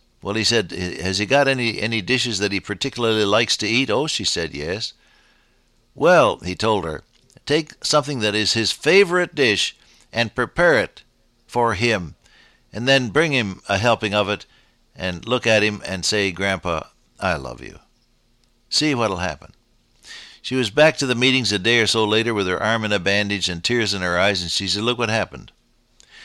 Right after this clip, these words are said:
She said, "I fixed him his favorite dish and brought a helping to him, and he knocked it out of my hand and burned me, and he said he wanted nothing to do with, with me," and so on. And, uh, she said the tears were coming in her eyes.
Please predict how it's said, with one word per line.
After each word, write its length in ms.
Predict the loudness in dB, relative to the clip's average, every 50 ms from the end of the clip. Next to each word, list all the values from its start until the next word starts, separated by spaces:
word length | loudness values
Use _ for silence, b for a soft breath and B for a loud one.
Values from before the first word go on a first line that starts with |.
| B B B B B B
She 160 | -16 -10 -8 -4
said, 180 | 0 2 4
"I 160 | 6 6 4
fixed 320 | 4 2 0 -2 -2 -2 -2
him 80 | -2
his 160 | -2 -2 -2 0
favorite 460 | 0 2 2 2 2 0 -2 -2 0
dish 320 | 0 2 2 2 2 0
and 160 | -2 -4 -4
brought 260 | 0 2 2 2 4 2
a 160 | 2 0 0
helping 500 | -2 -2 0 0 0 -2 -4 -8 -8 -8 B B B B B _ -6
to 180 | -2 0 0
him, 200 | 0 0 -2 -6 B B B B B B B
and 160 | -4 -2 0
he 200 | 0 -2 -2 -4 -8
knocked 460 | -10 -2 2 4 4 4 2 2 0
it 140 | 2 4 6
out 180 | 6 4 4
of 80 | 2 2
my 140 | 0 0 2
hand 320 | 2 2 0 0 0 -2
and 180 | -4 -4 -2 2
burned 340 | 2 4 4 2 0 -2
me, 140 | -2 -2 -2
and 180 | -2 -4 -4 -4
he 140 | -4 -4 -4
said 300 | -4 -4 -4 -6 -6 -6
he 160 | -6 -6 -4
wanted 340 | -2 0 0 0 0 -2 0
nothing 320 | 2 2 2 2 0 -2 -4
to 120 | -4 -4
do 240 | -2 -2 -2 -2 -2
with, 300 | -2 -4 -4 -6 -10 -14
with 240 | -10 -8 -8 -8 -8
me," 180 | -6 -4 -2 -2
and 160 | -2 -2 -2
so 220 | -2 -2 -2 -4
on. 200 | -4 -6 -10 -14 -18 -20 _ _ _ _ _ _ _ _ _ _ _ _ _ _ -18 B B B B B B B B B B B B B B B _ -4
And, 320 | -2 0 0 0 -2 -4
uh, 120 | -4 -2
she 200 | -2 -2 -2 -4
said 320 | -4 -6 -6 -6 -8 -8 -8
the 120 | -8 -6
tears 400 | -4 -4 -2 0 0 0 -2 -2
were 100 | -4 -8
coming 420 | -6 -4 -4 -4 -4 -4 -6 -6 -6
in 140 | -8 -6
her 220 | -6 -4 -4 -2 -2
eyes. 400 | -4 -4 -6 -8 -10 -12 -14